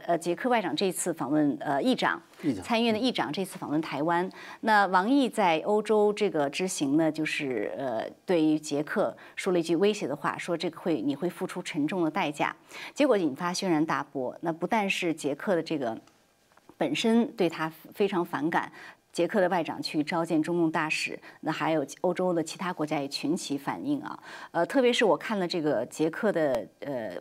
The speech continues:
Speaker 1: 布拉格市的一个区，一个区长写的，给，给，给王毅写的这样一个公开信，可以说是，至少在我看来，我在西方的政治人物中，这种外交信方面没有看到过这么严厉的措辞，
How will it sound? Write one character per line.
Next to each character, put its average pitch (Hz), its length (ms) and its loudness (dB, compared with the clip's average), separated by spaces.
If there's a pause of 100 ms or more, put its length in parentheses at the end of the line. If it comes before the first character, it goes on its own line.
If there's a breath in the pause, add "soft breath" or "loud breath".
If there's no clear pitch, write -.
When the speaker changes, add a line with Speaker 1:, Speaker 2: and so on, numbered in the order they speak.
Speaker 1:
布 233 100 2
拉 226 120 4
格 175 220 -2
市 196 240 -4
的 165 80 -2
一 147 140 0
个 165 100 -2
区， 226 460 -2 (220)
一 - 40 -14
个 185 100 -4
区 - 200 -4
长 143 220 -4
写 - 280 -8
的， 131 100 -8
给， 147 320 -2 (240 loud breath)
给， 123 260 0
给 127 240 -4
王 139 180 0
毅 185 100 0
写 - 120 -6
的 - 80 -8
这 - 100 -6
样 165 100 0
一 151 40 2
个 156 100 0
公 180 140 -4
开 196 220 -4
信， - 260 -2 (380 loud breath)
可 285 100 2
以 269 60 4
说 285 160 2
是， 214 380 4 (280 loud breath)
至 339 140 2
少 - 160 4
在 240 180 2
我 180 160 2
看 - 220 -6
来， 117 140 -2
我 147 160 2
在 185 180 2
西 220 160 -4
方 226 140 0
的 220 80 2
政 220 160 -2
治 185 80 -2
人 160 120 2
物 180 140 2
中， 180 180 -2
这 185 100 -4
种 131 400 -2
外 214 140 2
交 214 220 -2
信 214 320 -4 (140)
方 196 140 0
面 185 120 2
没 156 80 6
有 185 120 4
看 - 200 -6
到 185 80 -2
过 160 120 -2
这 160 140 -2
么 220 120 2
严 135 220 0
厉 151 100 -2
的 139 100 -4
措 143 220 -6
辞， - 280 -6